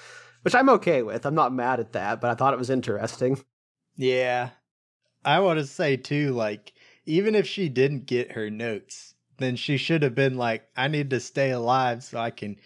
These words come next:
Speaker 2: keep the research in my brain," you know? But no, she just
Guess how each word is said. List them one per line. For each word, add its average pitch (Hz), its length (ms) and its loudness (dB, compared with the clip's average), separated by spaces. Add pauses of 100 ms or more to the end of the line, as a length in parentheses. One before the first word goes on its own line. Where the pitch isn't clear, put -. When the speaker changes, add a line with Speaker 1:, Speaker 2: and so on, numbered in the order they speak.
(180)
Speaker 2:
keep 131 280 -6
the 110 140 -4
research 127 760 -4 (100)
in 131 220 -2
my 113 160 -2
brain," 117 500 -2
you 107 140 -10
know? 104 260 -6
But 110 220 -6
no, 135 420 2
she 139 200 -8
just 143 200 -4